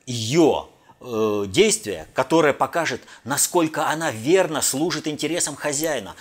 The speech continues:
Она нападает на прокремлевского пропагандиста. «Хозяин, дай конфетку». И вот, э, вопрос заключается в следующем.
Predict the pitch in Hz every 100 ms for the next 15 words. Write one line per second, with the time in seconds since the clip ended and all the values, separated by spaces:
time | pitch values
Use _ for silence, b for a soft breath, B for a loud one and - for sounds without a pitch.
0 | B 127 151 147 135 147 160 143 139 127
1 | 127 - 131 139 143 - 110 101 92 -
2 | 87 - 80 220 - - - b b b
3 | _ - 135 151 160 123 87 b b 185
4 | 214 208 202 185 190 156 - - 160 _
5 | _ _ _ _ _ _ _ - _ _
6 | _ _ _ _ b b b 139 226 -
7 | - 147 135 131 127 123 117 113 117 120
8 | 139 208 233 151 117 165 156 156 160 135
9 | 85 -